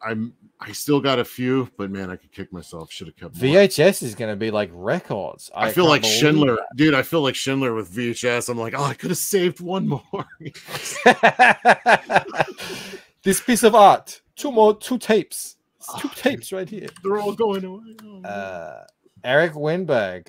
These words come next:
Speaker 2: Kelsey with that O G Song of the South.
Speaker 1: <laughs> Yeah.
Speaker 2: Um,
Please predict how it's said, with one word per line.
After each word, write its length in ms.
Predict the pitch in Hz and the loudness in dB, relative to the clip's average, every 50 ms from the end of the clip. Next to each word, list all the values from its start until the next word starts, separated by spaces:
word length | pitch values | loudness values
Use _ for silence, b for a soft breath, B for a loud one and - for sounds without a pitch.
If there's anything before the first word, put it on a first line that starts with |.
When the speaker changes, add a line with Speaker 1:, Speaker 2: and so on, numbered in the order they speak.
| _ _ _ | _ _ _
Speaker 2:
Kelsey 420 | - 135 143 170 151 - 165 143 | -8 -6 -6 -6 -8 -10 -14 -12
with 220 | 110 110 107 98 - | -10 -10 -10 -10 -8
that 240 | 110 104 107 - _ - | -8 -8 -8 -10 _ -14
O 200 | 107 113 127 143 | -12 -12 -12 -12
G 320 | 131 113 - 123 123 131 135 | -14 -16 -14 -14 -14 -14 -16
Song 400 | - - - 101 92 104 113 123 | -16 -16 -12 -10 -10 -10 -10 -14
of 100 | 127 120 | -16 -16
the 60 | 131 127 | -18 -18
South. 600 | - - - 90 85 69 - - _ _ _ _ _ _ _ _ _ _ _ _ _ _ - | -18 -14 -10 -10 -10 -10 -10 -14 _ _ _ _ _ _ _ _ _ _ _ _ _ _ -12
Speaker 1:
<laughs> 100 | 110 135 | -4 -2
Yeah. 400 | 147 143 131 131 123 123 117 - - - _ - - | -2 0 0 0 0 -2 -2 -4 -8 -20 _ -12 -8
Speaker 2:
Um, 640 | 156 156 131 - - - 185 - - 127 147 147 | -6 -6 -6 -8 -8 -10 -10 -10 -10 -12 -14 -14